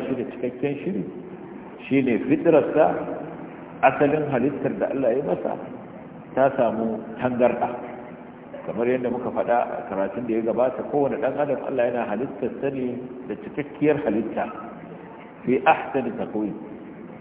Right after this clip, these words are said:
mafi kyan jiri, mafi kyan halitta. Saboda haka, daga zuciyarsa har gangan jikinsa,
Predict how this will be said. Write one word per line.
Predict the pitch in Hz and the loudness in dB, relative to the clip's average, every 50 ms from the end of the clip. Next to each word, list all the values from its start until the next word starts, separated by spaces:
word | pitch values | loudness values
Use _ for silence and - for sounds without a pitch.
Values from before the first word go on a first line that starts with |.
| - - 208 127 | -10 -10 -8 -8
mafi | - 95 131 139 135 139 135 117 107 - - | 0 2 2 2 4 2 0 0 0 -2 -4
kyan | - - 160 151 135 135 - - - - - - - - 92 | 2 4 4 4 4 0 -2 -4 -6 -8 -8 -10 -10 -10 -10
jiri, | 92 123 139 151 147 143 135 127 | 0 4 4 6 6 6 4 4
mafi | - 143 139 - 143 123 120 - | 4 2 2 2 0 -2 -2 -2
kyan | - - 151 147 139 131 - - - - | 0 2 2 2 0 -2 -6 -6 -8 -8
halitta. | - - 104 107 113 104 - - - - - - - - - - - - - - - - - - - - - - - - - - - - - - - - - - - - - - - - - - - - - - - | -2 -2 0 0 0 0 -2 -4 -6 -6 -6 -10 -10 -12 -12 -14 -14 -16 -16 -16 -16 -16 -16 -16 -16 -16 -16 -16 -16 -16 -16 -16 -16 -16 -16 -14 -14 -14 -14 -14 -14 -14 -14 -14 -12 -12 -12 -14 -14 -14 -14 -14 -2
Saboda | - - 131 131 123 123 | 4 8 8 10 10 10
haka, | 135 131 131 123 | 8 8 6 2
daga | 110 110 95 110 104 98 95 | 2 2 2 0 0 0 -2
zuciyarsa | 95 110 135 143 139 - - 127 135 143 135 135 139 123 | -2 0 0 0 0 0 0 2 2 2 2 0 -2 -2
har | 143 151 | -2 -2
gangan | - 127 127 107 101 120 113 - | 0 0 0 0 2 0 0 0
jikinsa, | - - - 110 101 92 - 90 | -2 -4 -4 -4 -4 -4 -4 -8